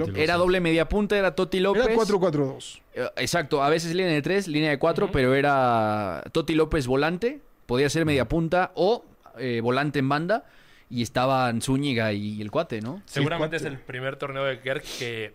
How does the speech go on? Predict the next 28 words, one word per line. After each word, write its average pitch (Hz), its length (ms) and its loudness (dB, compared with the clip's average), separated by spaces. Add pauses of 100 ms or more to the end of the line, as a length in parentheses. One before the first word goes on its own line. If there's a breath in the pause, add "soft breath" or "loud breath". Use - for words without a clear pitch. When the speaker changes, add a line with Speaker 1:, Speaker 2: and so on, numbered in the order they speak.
Speaker 4:
que 107 60 -14
estaba 135 240 -4
bien 147 260 -6
Querétaro, 139 720 -4
luego 131 160 -2
lo 127 80 -4
desbandaron 131 560 -4
justamente 139 580 -8
Speaker 2:
Mm. - 20 -6
Speaker 4:
y, 117 280 -8
y 120 80 -16
ya 117 100 -8
no 123 80 -10
pudo 123 220 -8
hacer 113 160 -10
mucho 117 280 -10
Speaker 1:
Y 165 40 2
Speaker 4:
con 156 100 4
Speaker 1:
la 151 140 2
Speaker 4:
Querétaro. 160 120 4
Speaker 1:
otra, 165 420 0
para 120 220 -2
redondear 113 600 -4
esto - 260 -10
de, 127 240 -6
de 131 140 -10
Omar, 151 300 -4
Speaker 4:
Sí. 143 240 -10